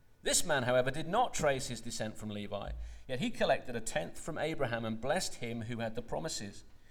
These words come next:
And without doubt, the lesser person is blessed by the greater. In the one case, the tenth is collected by men who die, but in the other case, by him who is declared to be living.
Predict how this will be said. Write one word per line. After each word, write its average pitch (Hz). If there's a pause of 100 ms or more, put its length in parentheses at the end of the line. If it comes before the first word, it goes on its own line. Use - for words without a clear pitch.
(220)
And 127
without 196
doubt, 170
the 131
lesser 170
person 123
is 135
blessed 107
by 113
the 113
greater. 117 (680)
In 147
the 147
one 240
case, 143
the -
tenth 170
is 143
collected 143
by 120
men 127
who 110
die, 127
but 143
in 127
the 123
other 202
case, 139
by 127
him 165
who 143
is 127
declared 143
to 117
be 131
living. 165